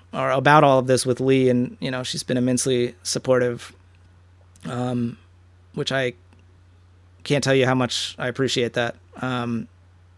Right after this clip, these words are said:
in a person. But I don't know. I also just wanna get it more under control,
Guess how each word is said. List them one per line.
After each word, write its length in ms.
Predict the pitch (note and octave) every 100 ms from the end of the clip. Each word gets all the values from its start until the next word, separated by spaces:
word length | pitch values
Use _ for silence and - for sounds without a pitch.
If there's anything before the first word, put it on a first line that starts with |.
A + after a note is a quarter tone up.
| _ _ -
in 120 | C#3
a 60 | A#2+
person. 520 | C3 - A#2 A2+ E3+
But 420 | B3+ C3 C3+ C3 - - - - - - - _ -
I 20 |
don't 80 | F#3+
know. 80 | E3+
I 80 |
also 220 | F3 F#3+ G3+
just 160 | F3
wanna 240 | C#3 D#3 D3+
get 180 | C#3+
it 80 | D3+
more 180 | C#3+ C3+
under 200 | C3 B2+
control, 520 | - A#2 C3 B2 A#2+